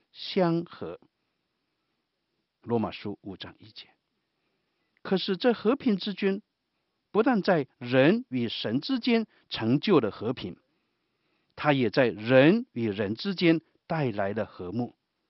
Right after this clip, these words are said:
那就是将种族之间两者彼此仇视相隔的墙拆毁了。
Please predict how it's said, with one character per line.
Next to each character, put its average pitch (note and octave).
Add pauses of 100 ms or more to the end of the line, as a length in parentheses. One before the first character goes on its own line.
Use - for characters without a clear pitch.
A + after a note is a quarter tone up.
(1200)
那 D3
就 B2
是 A2+
将 A#2+ (160)
种 G#2
族 B2+
之 A3+
间 F3+ (380)
两 B2
者 A#2+ (100)
彼 F#3+
此 -
仇 D#3
视 F#3+ (160)
相 D3
隔 A2
的 A#2
墙 G#2+ (1040)
拆 A2
毁 -
了。 -